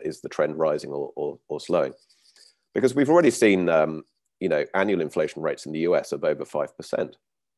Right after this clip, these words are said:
Um, and it'll be interesting to see how that evolves over the remainder of this year and into next year. And the, and, you know, a large part of that, the reason for that is, is not just that commodity markets have been volatile,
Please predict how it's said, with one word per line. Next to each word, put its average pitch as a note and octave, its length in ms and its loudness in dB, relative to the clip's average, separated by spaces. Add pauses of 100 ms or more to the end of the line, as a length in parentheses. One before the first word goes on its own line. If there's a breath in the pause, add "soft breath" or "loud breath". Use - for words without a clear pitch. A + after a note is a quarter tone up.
(360)
Um, D2+ 400 -8 (220)
and D2+ 360 -6 (460)
it'll F2+ 140 0
be F#2 80 4
interesting F#2 360 0
to C#2+ 60 -10
see F2 200 0
how F#2+ 320 2
that E2+ 220 2
evolves D2+ 640 -2
over D2 180 -4
the D#2 100 -2
remainder D#2 360 0
of C2+ 80 -12
this - 240 -6
year D2+ 160 -2
and D2 80 -6
into C#2+ 200 -10
next - 300 -2
year. A#1+ 160 -8 (460)
And A2 100 2
the, A#2+ 240 0
and, G#2 240 0 (160)
you G#2 100 2
know, D#2 120 2
a - 20 2
large F#2 240 4
part E2+ 140 0
of D#2 80 -6
that, C#2+ 140 -2 (420)
the D#2+ 80 -10
reason F2 260 -2
for - 120 -20
that C#2 340 -4
is, - 180 -12 (120)
is D#2+ 120 -8
not G#2 160 0
just E2 200 -10
that - 120 -8
commodity D#2+ 380 -2
markets C#2 400 -8
have C2 100 -10
been C#2 220 -4
volatile, C#2 480 -6